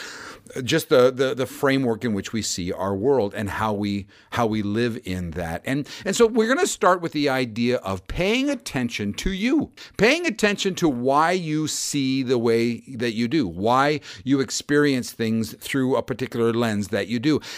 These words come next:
Because if you understand you, you're gonna understand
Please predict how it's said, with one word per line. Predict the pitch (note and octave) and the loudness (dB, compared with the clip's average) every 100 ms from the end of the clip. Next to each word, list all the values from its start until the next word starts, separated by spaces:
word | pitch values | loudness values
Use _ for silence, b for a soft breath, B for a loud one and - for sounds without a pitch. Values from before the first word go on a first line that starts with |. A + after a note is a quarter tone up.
| B | B
Because | E3 F3+ F#3+ | 0 2 2
if | E3 F#3+ | 2 0
you | F#3+ G#3+ | 6 6
understand | C4+ C4 - A3+ A3 E3+ | 6 2 2 2 2 2
you, | G#3+ A#3 | 2 4
you're | G3+ D#3+ | 2 2
gonna | E3 F#3+ G3 | 2 0 2
understand | E3 D#3+ D#3+ - C3 C3 | 2 2 0 0 0 0